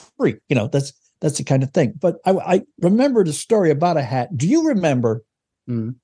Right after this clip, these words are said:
Speaker 1: back maybe, uh, I don't know, maybe ten, twelve years ago when Max Fly first came out with the noodle golf ball?
Speaker 2: I think so.
Speaker 1: Their positioning statement was long and soft.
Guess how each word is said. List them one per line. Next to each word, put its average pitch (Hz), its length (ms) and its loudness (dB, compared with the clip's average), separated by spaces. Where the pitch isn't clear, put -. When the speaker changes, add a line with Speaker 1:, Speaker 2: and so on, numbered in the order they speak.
Speaker 1:
back 160 380 0
maybe, 147 420 2
uh, 135 200 2
I 123 100 2
don't 127 120 2
know, 117 100 0
maybe 117 280 -2
ten, 135 300 0
twelve 131 320 -2
years 127 260 2
ago 98 380 -6
when 123 500 0
Max 170 320 -2
Fly 127 300 0
first 143 380 -2
came 131 260 0
out 120 180 -2
with 117 160 -2
the 107 100 -4
noodle 107 560 -2
golf 107 300 -8
ball? - 200 -18
Speaker 2:
I 123 40 -12
think 294 200 -2
so. 151 280 0
Speaker 1:
Their 139 480 0
positioning 151 460 0
statement 135 420 -2
was 123 200 -2
long 175 440 2
and 139 120 0
soft. - 520 -6